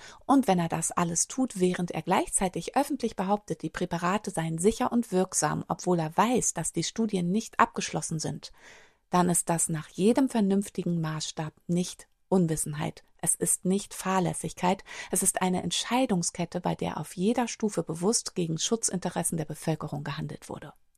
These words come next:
Ob das juristisch als Vorsatz verfolgt werden kann, ist eine andere Frage, aber moralisch und historisch ist die Bewertung klar. Was bliebe?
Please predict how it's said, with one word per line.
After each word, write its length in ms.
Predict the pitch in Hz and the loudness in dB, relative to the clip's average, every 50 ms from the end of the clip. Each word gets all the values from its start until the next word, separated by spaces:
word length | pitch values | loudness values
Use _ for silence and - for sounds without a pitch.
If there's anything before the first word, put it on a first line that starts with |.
| _ _ - - - - - - - | _ _ -14 -12 -10 -12 -10 0 2
Ob 180 | - 175 - | 2 2 4
das 220 | - 170 170 - - | 2 2 2 2 2
juristisch 560 | 180 170 190 214 - - - 208 - - - | 4 6 8 10 10 8 8 4 0 2 0
als 220 | 165 156 - - | 0 0 0 -4
Vorsatz 640 | - - 269 294 320 302 - 208 190 - - - - | -2 2 4 4 4 4 4 0 0 0 0 0 0
verfolgt 580 | - - 165 156 - - 247 311 415 - - - | 0 -2 -6 -8 2 4 4 6 6 4 0 0
werden 240 | 254 240 240 226 220 | 0 2 2 2 0
kann, 220 | - 208 202 196 208 | 0 0 0 0 -2
ist 200 | - 180 - - | -2 -4 -4 -2
eine 240 | 190 175 175 - - | -2 0 0 0 2
andere 320 | - 208 202 175 165 156 | 4 4 4 4 0 -2
Frage, 440 | - - - 160 156 151 156 160 - - - - - - - - | -6 -4 -4 -4 -4 -4 -6 -10 -12 -14 -20 -20 -20 -18 0 2
aber 240 | - 180 170 160 156 | 4 6 6 4 2
moralisch 600 | 156 156 156 - 175 208 262 294 277 262 - - | 2 0 2 6 8 8 8 6 4 0 -2 -4
und 220 | - 175 160 - | -4 -4 -4 -4
historisch 640 | - 156 - - - 208 208 208 - 196 185 - - - | -2 -2 -2 0 4 4 4 4 4 2 0 -2 -2 -2
ist 180 | 160 - - - | -4 -4 -4 -6
die 80 | 165 | -8
Bewertung 640 | - 156 156 156 156 156 160 - - 160 151 151 160 - | -8 -6 -2 0 0 0 -2 -4 -6 -6 -6 -6 -8 -12
klar. 320 | - - - - - - - - - _ _ _ _ _ _ _ _ _ _ _ _ _ _ _ _ _ _ _ _ | -12 -6 -4 -4 -4 -4 -6 -10 -16 _ _ _ _ _ _ _ _ _ _ _ _ _ _ _ _ _ _ _ _
Was 380 | - 175 175 170 165 - - - | 0 2 2 4 6 6 6 6
bliebe? 480 | - 180 190 202 185 175 185 208 247 | 4 2 2 2 4 4 4 4 2